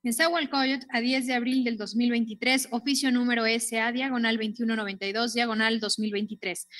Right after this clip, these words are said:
Diputado Marco Antonio Cruz Cruz, presidente de la honorable sexagésima primera legislatura del Estado de México, presente.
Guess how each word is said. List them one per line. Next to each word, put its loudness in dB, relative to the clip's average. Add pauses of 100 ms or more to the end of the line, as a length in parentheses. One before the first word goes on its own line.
(280)
Diputado 4
Marco 2
Antonio 4
Cruz 0
Cruz, 4
presidente 4
de 4
la 0
honorable 2
sexagésima 2
primera 2
legislatura 0
del 0
Estado -2
de -2
México, 4
presente. 2